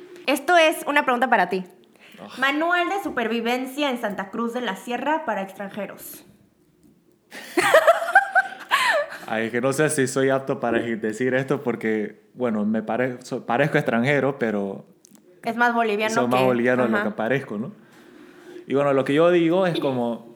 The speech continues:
Speaker 2: si es nomás extranjero en el sentido de apariencia,
Speaker 1: Ajá.
Speaker 2: yo creo que es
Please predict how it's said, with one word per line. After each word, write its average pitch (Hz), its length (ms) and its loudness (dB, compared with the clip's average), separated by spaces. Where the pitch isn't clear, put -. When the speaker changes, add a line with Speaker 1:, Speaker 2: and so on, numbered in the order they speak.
Speaker 2:
si - 180 -4
es 160 80 2
nomás 170 280 2
extranjero 135 420 0
en 139 80 0
el 127 60 0
sentido 127 420 0
de 113 80 0
apariencia, 151 840 -2
Speaker 1:
Ajá. 220 360 -8
Speaker 2:
yo 139 220 -2
creo 143 400 0
que 123 380 -2
es 131 120 -8